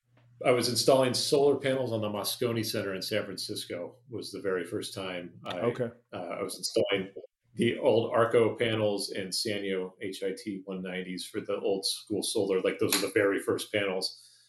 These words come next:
Speaker 1: And eventually construction management, project management, ended up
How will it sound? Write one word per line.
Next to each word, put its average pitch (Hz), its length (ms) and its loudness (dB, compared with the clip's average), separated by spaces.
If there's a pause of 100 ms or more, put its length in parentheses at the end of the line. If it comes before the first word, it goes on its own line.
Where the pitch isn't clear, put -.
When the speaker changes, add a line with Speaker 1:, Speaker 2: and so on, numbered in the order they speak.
(180)
Speaker 1:
And 123 80 -2
eventually 113 580 4 (100)
construction 117 420 2
management, 104 460 -2
project 101 320 -2
management, 98 580 -4
ended 98 180 0
up 92 160 -2